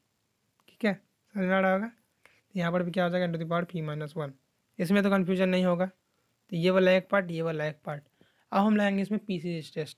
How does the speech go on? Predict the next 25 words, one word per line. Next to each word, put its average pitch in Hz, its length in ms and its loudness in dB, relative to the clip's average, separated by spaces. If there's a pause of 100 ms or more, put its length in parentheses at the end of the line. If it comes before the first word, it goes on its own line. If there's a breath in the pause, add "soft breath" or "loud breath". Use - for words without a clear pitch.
(120)
ठीक 180 140 -4
है। 214 120 -2 (500 soft breath)
अब 202 120 4
ये 226 140 6
दो 202 260 4
पार्ट्स 208 480 0
हो 190 80 -4
गए 170 160 -4
हैं, 156 240 -10
एक 175 200 -6
इक्वेशन 180 420 -2
के 202 80 -2
दो 180 160 0
पार्ट्स 175 320 -2
हो 180 80 -2
गए 180 60 0
हैं, 180 100 -2
तो 180 100 -2
दोनों 175 280 -2
में 202 100 0
अगर 190 120 2
सेटिस्फाई 180 540 -2
करेगा 175 340 0
कोई 170 120 -2
इक्वेशन 165 440 -2